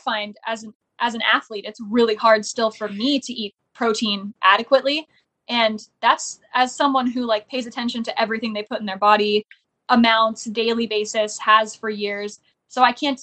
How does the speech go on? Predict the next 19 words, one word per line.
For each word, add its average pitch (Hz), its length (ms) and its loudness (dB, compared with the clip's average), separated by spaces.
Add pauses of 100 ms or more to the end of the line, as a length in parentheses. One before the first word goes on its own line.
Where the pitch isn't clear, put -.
(120)
I 240 100 -6
can 269 140 -4
only, 254 400 2
I 247 60 -4
mean, 226 200 -4 (100)
before 254 380 2
I 247 60 0
started 247 280 -2
doing 254 220 -2
that, 208 140 2
I 208 60 0
know 208 220 6
I 190 120 2
wasn't 202 220 -12
eating 202 180 -20
enough 196 200 -12
protein 202 340 -10
at - 140 -10
all. 185 260 2